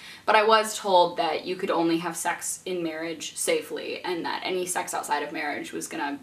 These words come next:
like, be sinful or awful in some way.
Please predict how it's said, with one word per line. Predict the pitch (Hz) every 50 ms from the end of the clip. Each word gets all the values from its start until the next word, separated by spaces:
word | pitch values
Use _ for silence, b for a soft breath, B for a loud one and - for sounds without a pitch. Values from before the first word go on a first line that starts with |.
| - -
like, | - - - - - - - _ _ - 185
be | 180 165 165
sinful | - - 165 147 160 - 175 160 160 165 - -
or | 170 160 156
awful | - - 160 - - - 143 147
in | - 160 175 170
some | - 160 151 147
way. | 143 139 131 - -